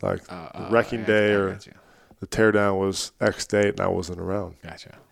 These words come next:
Speaker 2: You think you'll stay in Nashville?
Speaker 1: I do. I love Nashville.
Speaker 2: It's fun.
Speaker 1: Good city. It's a good mix, too, 'cause the city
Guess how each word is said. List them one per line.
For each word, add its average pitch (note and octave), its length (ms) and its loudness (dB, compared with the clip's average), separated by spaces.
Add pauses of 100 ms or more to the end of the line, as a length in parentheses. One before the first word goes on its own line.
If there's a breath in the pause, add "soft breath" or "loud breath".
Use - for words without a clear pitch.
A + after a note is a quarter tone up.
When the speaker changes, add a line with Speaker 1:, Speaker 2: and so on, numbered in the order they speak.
(140)
Speaker 2:
You G2+ 60 -6
think G#2 180 -6
you'll G2 60 -6
stay F2+ 240 -8
in E2+ 80 -10
Nashville? D#2 500 -14 (220)
Speaker 1:
I G#2+ 100 4
do. G2+ 340 2
I B2 100 4
love A2+ 220 4
Nashville. F#2 640 -6
Speaker 2:
It's - 140 -18
fun. F2 280 -10
Speaker 1:
Good B2 180 4
city. B2 200 8
It's A2+ 120 4
a C3 40 -4
good C#3+ 180 6
mix, B2+ 240 6
too, C3+ 200 6
'cause F2+ 260 -4
the G2 100 0
city A2+ 500 4